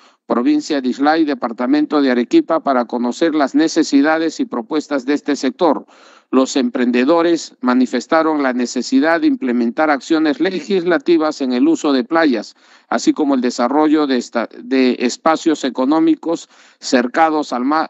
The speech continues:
cerca al mar en relación con el límite de franja litoral. Los señores congresistas que deseen formular algún informe,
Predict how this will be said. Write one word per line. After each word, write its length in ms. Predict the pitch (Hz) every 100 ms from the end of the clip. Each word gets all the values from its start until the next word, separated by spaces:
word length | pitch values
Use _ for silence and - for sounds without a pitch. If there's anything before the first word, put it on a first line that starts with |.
| -
cerca 560 | - - 180 170 - 170
al 300 | - 120 127
mar 340 | 156 175 180 -
en 220 | 131 123
relación 580 | 127 120 120 - 160 156
con 220 | 135 123
el 100 | 123
límite 460 | 156 156 143 156
de 100 | 147
franja 600 | 120 139 147 135 147 139 _ _
litoral. 640 | 127 120 127 117 98 - _ _ _ _ _
Los 240 | - 143 139
señores 420 | 143 165 180 165
congresistas 800 | - 143 135 123 170 156 170 160
que 120 | 143
deseen 640 | 131 123 - 170 170 165
formular 600 | 147 135 127 127 160 165 -
algún 440 | 123 127 160 165
informe, 600 | 147 131 165 160 170 175